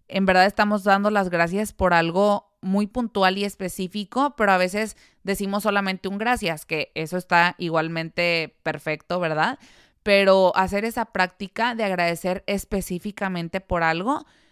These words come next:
me, me hizo entrar en ese chip de, oye, a lo mejor así también podemos reconocer en nosotros mismos qué es lo que realmente nos cambió de esa acción que hizo la persona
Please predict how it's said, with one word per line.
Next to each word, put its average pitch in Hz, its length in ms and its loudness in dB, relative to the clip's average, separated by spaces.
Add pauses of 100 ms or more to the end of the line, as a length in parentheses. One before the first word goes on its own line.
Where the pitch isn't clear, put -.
(140)
me, 190 680 -2
me 202 220 -8
hizo 254 560 -4
entrar 202 400 0
en 220 140 -2
ese 220 260 -4
chip 214 380 -6
de, 190 320 -2 (380)
oye, 180 440 -2 (420)
a 196 100 2
lo 190 80 0
mejor 190 260 -2
así 233 200 -4
también 214 360 -4
podemos 202 480 -4
reconocer 180 640 -4
en 190 140 -6
nosotros 180 560 -4
mismos 185 520 -6 (440)
qué 202 220 0
es 202 100 -4
lo 214 260 0
que 180 360 0 (140)
realmente 196 1080 -2 (360)
nos 196 600 -4 (480)
cambió 190 760 0
de 185 200 2
esa 180 160 -2
acción 180 460 -6
que 180 120 -4
hizo 175 220 -4
la 175 200 -2
persona 165 540 -6